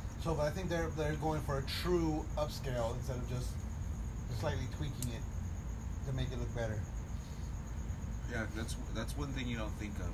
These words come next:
Speaker 2: is, like, you can't even play those games on the T Vs we have now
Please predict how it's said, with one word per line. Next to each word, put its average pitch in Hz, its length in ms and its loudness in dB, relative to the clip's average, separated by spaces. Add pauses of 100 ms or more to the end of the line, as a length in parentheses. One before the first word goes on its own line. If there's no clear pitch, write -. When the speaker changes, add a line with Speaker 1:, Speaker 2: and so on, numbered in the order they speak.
(120)
Speaker 2:
is, - 160 -2
like, 85 160 -2 (880)
you - 60 -2 (100)
can't 120 140 0
even 104 180 -2 (240)
play 107 160 0
those 104 240 -2
games 85 640 -2 (320)
on 98 160 2
the 92 160 0
T 117 160 0
Vs 95 260 -2
we 85 140 -2
have 80 220 -2
now 71 180 -2